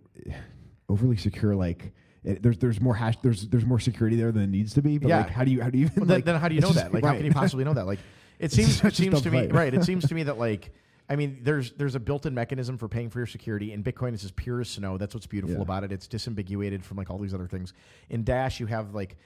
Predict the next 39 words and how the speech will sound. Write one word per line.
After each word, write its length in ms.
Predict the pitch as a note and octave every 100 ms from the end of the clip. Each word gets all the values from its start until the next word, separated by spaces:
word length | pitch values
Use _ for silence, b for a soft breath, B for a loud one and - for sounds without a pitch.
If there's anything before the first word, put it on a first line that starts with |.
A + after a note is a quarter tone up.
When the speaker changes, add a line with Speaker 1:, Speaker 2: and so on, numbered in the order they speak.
| b b
Speaker 2:
the, 220 | G2+ A2
uh, 160 | G2+ F#2
the 140 | F2+
security 440 | F#2+ - - A#2 G#2+
model 300 | G#2 G2+ F#2
combined 480 | - G2 F#2+ G2+ F#2+
with, 220 | G#2 -
like, 200 | A2+ -
a 40 |
marketing 500 | B2+ A2 G#2 B2+ A#2+
model 380 | A#2+ B2 C3+ C#3 b b b
where 160 | B2 B2+
you, 140 | A2+
like, 180 | G#2+ F#2+
pay, 440 | A#2+ A#2+ A2+ G#2+ G#2+
you 120 | G#2+
know, 100 | G2
certain 320 | F2+ - F2 F#2
people 380 | A2+ G2 G2
for, 180 | F#2 G2
like, 160 | F2+ F2+
I 60 | F2+
don't 80 |
know, 60 | F2+
hosting 340 | F#2 F#2+ F2+
nodes 240 | G#2 C3 A#2+
and 100 | A#2+
stuff. 300 | - A2 - b b b -
Um, 580 | A#2 A#2 A2+ A2 A2 A2
I, 160 | - C3 A2
I 100 | A#2+
think 300 | - D#3 -
that, 400 | B2+ G#2+ - - -
I 60 |
think 220 | A2+ D3+
that 100 | C#3+
when 80 | G#2+
you 80 | G#2+
disambiguate, 840 | F2 A2+ A#2 F#2 G2+ G#2+ G#2+ F#2